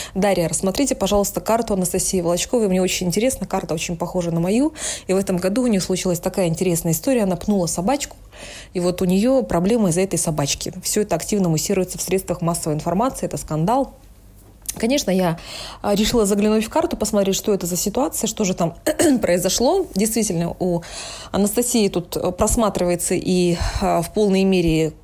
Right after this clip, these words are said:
земное наказание, но я бы хотела немножечко глубже копнуть карту и вообще разобрать в целом события, некоторые события ее судьбы и биографии, а, посмотреть, а,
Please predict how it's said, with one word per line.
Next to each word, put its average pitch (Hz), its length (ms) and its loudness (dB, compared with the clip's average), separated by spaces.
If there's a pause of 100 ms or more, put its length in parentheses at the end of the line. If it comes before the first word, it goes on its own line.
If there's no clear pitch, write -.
земное 233 380 4
наказание, 185 580 2
но 170 120 2
я 262 160 4
бы 240 100 2
хотела 190 320 0
немножечко 190 480 0
глубже 190 340 2
копнуть 196 340 -2
карту 285 400 0
и 196 200 0 (420)
вообще 208 240 0
разобрать 202 420 2
в - 80 -8
целом 320 380 2
события, 190 480 2
некоторые 165 380 -2
события 180 460 -2
ее 160 40 0
судьбы 175 320 0
и 165 40 2
биографии, 165 600 -2 (600)
а, 180 340 2
посмотреть, 214 720 0
а, 170 300 2